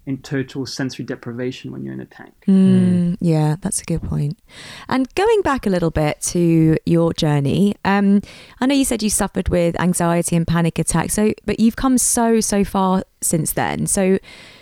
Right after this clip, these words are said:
Speaker 2: was it a struggle to kind of get yourself out there as such and, and do all the amazing collaborations that you're doing and, you know, build your app, um, despite the fact that you were suffering with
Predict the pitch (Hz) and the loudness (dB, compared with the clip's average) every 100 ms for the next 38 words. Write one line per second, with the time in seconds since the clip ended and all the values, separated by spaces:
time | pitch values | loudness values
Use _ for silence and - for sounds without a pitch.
0 | _ - 311 - 330 - - 320 180 165 | _ -2 0 0 -2 -2 -2 -2 0 -2
1 | - 175 165 - _ _ _ - 202 180 | 0 -2 -2 -6 _ _ _ -4 0 0
2 | 180 190 180 - 202 - 165 147 143 147 | 0 0 0 0 0 0 0 2 2 0
3 | - 151 - - 175 156 156 170 165 180 | 0 -2 -2 -2 -2 0 0 -2 0 2
4 | 170 165 160 165 160 165 - 160 156 160 | 2 2 2 2 2 0 0 0 0 0
5 | 160 - 160 - 165 - 165 160 160 160 | 0 0 0 0 -2 0 2 2 2 2
6 | 151 151 151 - - - - - 180 160 | 2 2 0 -4 -20 -20 -10 -2 0 0
7 | 185 190 196 190 - 175 170 165 - - | 0 2 2 2 0 2 2 0 -4 -6
8 | - 165 165 165 160 160 - - _ _ | -2 0 2 0 0 -2 -6 -18 _ _
9 | _ - - 180 - 202 - 170 175 - | _ -12 -4 -4 0 -2 -2 -2 -2 0
10 | - 170 165 - 151 - 156 156 151 147 | 0 2 2 0 -2 0 0 2 0 -2
11 | - | -8